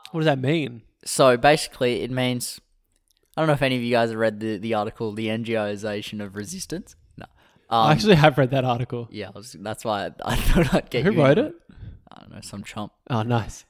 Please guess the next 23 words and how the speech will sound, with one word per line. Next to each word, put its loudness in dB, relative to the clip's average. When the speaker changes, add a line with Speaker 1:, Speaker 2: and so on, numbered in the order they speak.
Speaker 2:
It's -18
like -4
a 4
one-page -2
op-ed. -10
It's -20
pretty -10
good, -6
actually. -16
One -8
of -10
my -8
favorite -6
academic -8
articles. -12
Speaker 1:
<laughs> -2
Speaker 2:
Um, 0
but 0
basically, 0
it -6
talks -2
about 0
how, -2